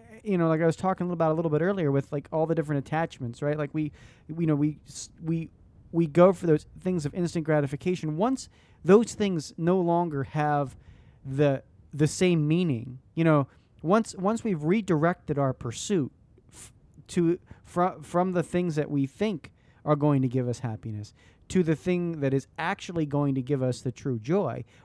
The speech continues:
once we've shifted our compass, once we've changed that around, right, then, then our orientation becomes, um,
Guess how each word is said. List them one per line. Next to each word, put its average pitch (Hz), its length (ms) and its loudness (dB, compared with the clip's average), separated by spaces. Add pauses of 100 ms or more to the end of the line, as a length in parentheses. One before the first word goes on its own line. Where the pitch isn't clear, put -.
once 226 260 2
we've 190 280 -4
shifted 196 500 -2
our 127 100 -2
compass, 180 580 -6
once 185 200 -6
we've 170 240 -8
changed 226 480 -4
that 151 240 -2 (560)
around, 147 680 -2 (840)
right, 160 320 4 (440)
then, 202 460 2 (320)
then 190 420 2 (840)
our 180 160 2
orientation 214 800 0
becomes, 151 720 -4 (1200)
um, 143 420 -2